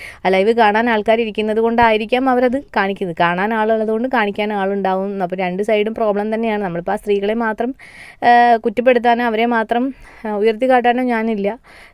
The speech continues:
രണ്ട് സൈഡും ഉണ്ട്. ഇങ്ങനൊരു വീഡിയോ ഇട്ട് കഴിഞ്ഞാൽ കാണാൻ ആരും കാണാൻ വകവയ്ക്കുന്നില്ല, ആരും കാണുന്നില്ല എന്നുണ്ടെങ്കിൽ അവരിതിൽ നിൽക്കില്ല. ഇതിന് കാണാൻ നിൽക്കുന്നു. ഇതാവശ്യമുള്ളവർ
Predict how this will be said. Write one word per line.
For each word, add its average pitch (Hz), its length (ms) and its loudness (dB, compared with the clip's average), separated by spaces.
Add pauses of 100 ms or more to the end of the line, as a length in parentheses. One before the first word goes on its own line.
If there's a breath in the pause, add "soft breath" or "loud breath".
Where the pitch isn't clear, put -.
രണ്ട് 185 240 0
സൈഡും 233 380 4
ഉണ്ട്. 233 300 -2
ഇങ്ങനൊരു 185 440 -2
വീഡിയോ 208 320 0
ഇട്ട് 220 160 -4
കഴിഞ്ഞാൽ 220 320 -2
കാണാൻ 214 340 0
ആരും 233 880 2
കാണാൻ 220 580 -2
വകവയ്ക്കുന്നില്ല, 202 640 -4 (180)
ആരും 214 240 -6
കാണുന്നില്ല 202 460 -2
എന്നുണ്ടെങ്കിൽ 214 300 -4
അവരിതിൽ 214 300 -2
നിൽക്കില്ല. 208 320 -2 (880 loud breath)
ഇതിന് 185 220 -8
കാണാൻ 208 380 0
നിൽക്കുന്നു. 226 420 -2 (560 loud breath)
ഇതാവശ്യമുള്ളവർ 220 1000 -2